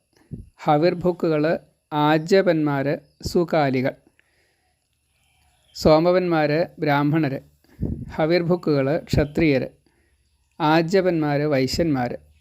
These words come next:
സുകാലികൾ ശൂദ്രർ. ഇങ്ങനെയാണ് അതിൻ്റെ ഒരു നിയമം. ഇവർക്ക്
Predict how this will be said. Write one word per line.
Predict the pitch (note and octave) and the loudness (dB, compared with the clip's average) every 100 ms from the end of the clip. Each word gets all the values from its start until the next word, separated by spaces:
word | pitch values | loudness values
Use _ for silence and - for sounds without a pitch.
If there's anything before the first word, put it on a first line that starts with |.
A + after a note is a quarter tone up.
| _ _ - | _ _ -4
സുകാലികൾ | - F3+ E3 C#3+ C3+ C3 C#3 - - - | 0 2 2 2 2 0 0 -2 -4 2
ശൂദ്രർ. | D#3 D#3 D3 B2+ A#2+ _ _ - - _ _ _ - | 4 2 0 -2 -4 _ _ -20 -20 _ _ _ -6
ഇങ്ങനെയാണ് | F3 D#3 C#3+ | -2 0 0
അതിൻ്റെ | C#3+ C3 | 0 0
ഒരു | C3+ | 0
നിയമം. | D3+ A#2+ - _ _ _ _ _ _ _ _ _ _ _ _ _ _ - _ _ - - - _ _ - - - - | -2 -2 -6 _ _ _ _ _ _ _ _ _ _ _ _ _ _ -20 _ _ -20 -20 -20 _ _ -20 -20 -10 2
ഇവർക്ക് | E3+ E3+ D#3+ F#3 | 4 4 2 2